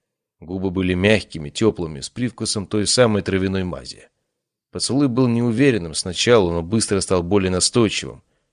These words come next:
будто она вошла во вкус. «Что ж», — подумал я, обхватывая её тонкую талию и притягивая ближе, — «это тоже неплохой способ восстановить силы».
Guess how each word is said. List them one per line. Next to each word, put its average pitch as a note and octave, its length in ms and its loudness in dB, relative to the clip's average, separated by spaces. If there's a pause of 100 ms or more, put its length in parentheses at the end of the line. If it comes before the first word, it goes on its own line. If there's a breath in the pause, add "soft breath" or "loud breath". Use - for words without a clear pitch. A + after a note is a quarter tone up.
(300)
будто F2 360 -6
она F2 180 0
вошла F2 300 0
во F2 120 0
вкус. - 420 -14 (540)
«Что E3+ 340 4
ж», — - 300 -4
подумал B1 380 -12
я, A1 320 -18
обхватывая D#2+ 540 -4
её D#2+ 100 -6
тонкую E2 400 -8
талию F#2 500 2
и D#2+ 40 -8
притягивая E2 580 -6
ближе, — - 440 -16 (680)
«это F#3 260 0
тоже B2+ 320 4
неплохой G#2 460 2
способ C#3 500 2
восстановить F2 560 -2
силы». - 400 -8